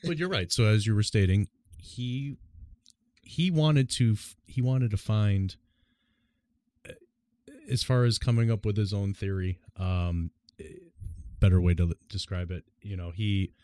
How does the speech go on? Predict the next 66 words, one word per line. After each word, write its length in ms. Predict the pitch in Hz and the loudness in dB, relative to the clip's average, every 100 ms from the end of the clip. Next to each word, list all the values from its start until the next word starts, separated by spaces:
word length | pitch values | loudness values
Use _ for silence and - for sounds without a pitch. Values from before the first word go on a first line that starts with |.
| _ _ _ _ - | _ _ _ _ -4
he 180 | 156 | 0
saw 240 | - 185 190 | 2 4 4
what 160 | 160 | 4
was 160 | 131 107 | 4 4
out 240 | 92 90 | 2 0
there 100 | 92 | -2
in 120 | 90 87 | -2 -2
the 60 | |
world. 320 | 82 76 65 - | -6 -12 -12 -8
Okay, 300 | 101 95 85 | -2 0 0
we're 220 | - 107 120 | 2 2 2
entering 300 | 131 131 131 | 2 -4 -6
enlightened 320 | 117 85 90 | -8 -10 -10
period, 340 | 90 80 78 | -10 -10 -6
so 300 | - 101 92 | 2 6 6
it's, 260 | 95 92 - | 4 0 -4
it's 160 | 107 - | -6 -6
the 160 | 107 101 | -6 -4
idea 460 | 104 107 110 113 107 | -2 2 4 4 4
of 180 | 90 | 2
rational 440 | 113 117 - 123 95 | 4 4 6 4 4
thought. 480 | - 110 87 73 - | 2 2 2 -2 -10
It's, 460 | 92 87 - - - | -10 -6 -6 -6 -8
it's, 380 | 92 - - - | -10 -8 -8 -8
you 100 | - | -10
know, 60 | 85 | -8
secularism, 640 | - 123 120 110 104 95 87 | -2 0 0 0 0 -2 -2
things 300 | 120 117 101 | 0 2 0
just 280 | - 107 - | 0 -2 -2
trying 200 | - 131 | 2 4
to 80 | 131 | 4
get 100 | 127 | 4
away 240 | 123 123 | 4 4
from 240 | - 113 110 | 2 0 0
church 320 | - 120 - | 2 2 4
and 80 | 113 | 2
state, 300 | - 113 95 | 6 4 4
just 200 | 98 - | 0 -2
to 60 | |
try 200 | - 113 | -2 0
to 100 | 110 | 2
be, 380 | 98 107 104 98 - - - - _ | 2 4 4 0 -4 -20 -20 -20 _
you 80 | 101 | 2
know, 120 | 113 | 2
your 180 | 110 113 | 2 -2
own 100 | 110 | -4
person. 400 | 110 107 - 80 | -4 -6 -4 -2
Again, 340 | 82 92 90 85 | 2 4 4 0
we, 260 | 101 95 - | 0 0 2
we 140 | 123 | 4
were 100 | 120 | 6
not 200 | 110 107 | 6 4
in 160 | 98 92 | 6 6
this 160 | 90 | 6
time 240 | 104 95 90 | 6 6 6
frame, 180 | 95 | 4
but 180 | 90 90 | 4 0
when 120 | 98 | -4
we 80 | 90 | -2
go 120 | 95 | 0
back 280 | 92 92 87 | 2 0 0
and 80 | 90 | 0
we 60 | 98 | 2
look, 220 | 101 - | 2 -2
but 100 | 90 | -4
it's, 240 | 85 - | -4 -6